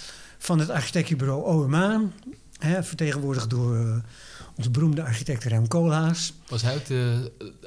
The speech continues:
Speaker 2: eh, architect in de, in de lead
Speaker 1: Ja,
Speaker 2: voor dit
Speaker 1: ja,
Speaker 2: project?
Speaker 1: ja,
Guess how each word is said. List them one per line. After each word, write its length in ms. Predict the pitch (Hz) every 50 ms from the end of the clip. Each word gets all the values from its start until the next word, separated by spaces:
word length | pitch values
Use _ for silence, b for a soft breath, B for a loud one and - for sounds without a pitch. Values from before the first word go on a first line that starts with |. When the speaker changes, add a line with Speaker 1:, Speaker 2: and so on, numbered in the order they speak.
| - - -
Speaker 2:
eh, 140 | 120 120 113
architect 440 | 110 117 113 110 - 131 123 113 -
in 100 | 120 107
de, 160 | 107 117 -
in 140 | - 117 110
de 80 | 104
lead 320 | 101 101 117 160 175 - -
Speaker 1:
Ja, 360 | - - 131 135 123 104 - - -
Speaker 2:
voor 100 | - 123
dit 80 | 120 123
Speaker 1:
ja, 60 | 117
Speaker 2:
project? 260 | 113 113 117 143 -
Speaker 1:
ja, 260 | 131 117 110 - -